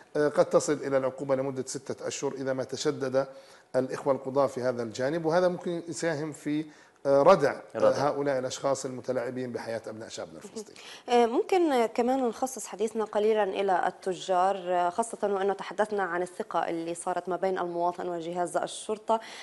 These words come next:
Speaker 3: من جانب، آه، آه، الإنسانية، إذا جاز التعبير أو وصفها، بأنه، آه، لن يحقق التاجر الربح جراء بيع هذه الألعاب النارية. يعني إحنا بنعرف إنه هم بيبيعوها بسبب الربح ولأنه بيكون عليها طلب في بعض الأحيان من قبل المواطنين،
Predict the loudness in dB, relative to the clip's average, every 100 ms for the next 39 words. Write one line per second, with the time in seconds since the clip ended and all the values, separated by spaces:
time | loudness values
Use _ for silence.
0 | -2 2 4 4 2 0 -4 2 4 6
1 | 4 4 2 2 2 0 -2 -2 0 0
2 | 0 -2 -8 -12 -8 -6 -2 0 2 0
3 | -2 -4 -4 -2 -2 -2 -2 0 0 -2
4 | -2 -4 -4 0 -2 -4 -14 0 2 4
5 | 4 4 4 4 4 2 0 0 2 0
6 | -2 -4 -4 -6 -2 -2 0 -2 -2 -2
7 | 0 0 -2 -16 -12 -4 -2 0 0 0
8 | -2 -2 -4 -4 -2 -2 0 0 0 -2
9 | -2 -2 -2 -4 -6 -10 -4 -4 -2 -2
10 | 0 -2 -2 -2 0 0 -2 -2 0 0
11 | 0 -2 -2 -2 -2 0 -2 -2 0 2
12 | 2 0 -4 -2 0 2 2 0 0 0
13 | 0 0 2 2 0 0 0 0 -2 -2
14 | 0 0 2 0 -2 -4 -4